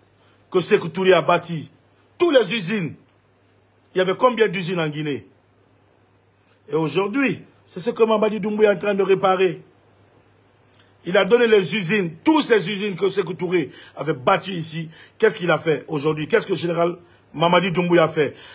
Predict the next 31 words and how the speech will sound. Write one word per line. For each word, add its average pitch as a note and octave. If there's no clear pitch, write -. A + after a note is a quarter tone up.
Il G#3
a G#3
appelé A3+
tous D4+
les G#3+
investisseurs F#3+
qui D3
veulent E3
travailler. E3
Il D3+
a D#3
donné E3+
ces D#3+
usines F3
aux D#3
gens D#3
là. C3+
Travailler F#3
ces D3+
usines. C#3
Renouveler. G3+
Il D3+
a D#3
donné F#3
ces D#3+
usines E3+
aux D3
gens C#3+
là. B2+
Vous D#3+
connaissez, G#3